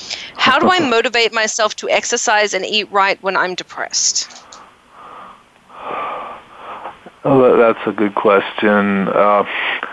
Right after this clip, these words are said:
Speaker 2: the derangements of eating habits, uh, are one of the hallmarks of depression. So getting treatment for your depression is paramount. Uh, such treatments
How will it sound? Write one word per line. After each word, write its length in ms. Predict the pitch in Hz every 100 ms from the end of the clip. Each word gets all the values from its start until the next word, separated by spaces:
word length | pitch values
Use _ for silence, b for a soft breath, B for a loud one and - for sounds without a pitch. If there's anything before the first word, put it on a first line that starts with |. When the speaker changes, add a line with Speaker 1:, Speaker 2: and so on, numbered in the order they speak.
| B B B -
Speaker 2:
the 260 | 113 120 123
derangements 880 | 120 123 135 165 165 - 120 113
of 160 | 113 98
eating 380 | 104 123 120 113
habits, 600 | 104 98 101 104 104 98 - - -
uh, 440 | - 104 104 101 - B B _ _ _ -
are 140 | 104
one 220 | 104 113 113
of 80 |
the 80 | 98
hallmarks 520 | 101 113 110 95 95 -
of 80 | 90
depression. 720 | - - 104 101 - 104 - - - _ _ _ b b b b b _ -
So 300 | 127 117 110
getting 420 | 104 123 147 135 117
treatment 380 | - 139 117
for 60 | 110
your 140 | 101
depression 640 | 98 95 - 120 - 104 90
is 100 | -
paramount. 680 | - 110 107 92 87 95 - - - _ _ _ B B B B B B _
Uh, 480 | 110 107 107 104 104 - - _ _ _ - -
such 220 | 170 170 - -
treatments 880 | - 135 131 127 120 120 120 113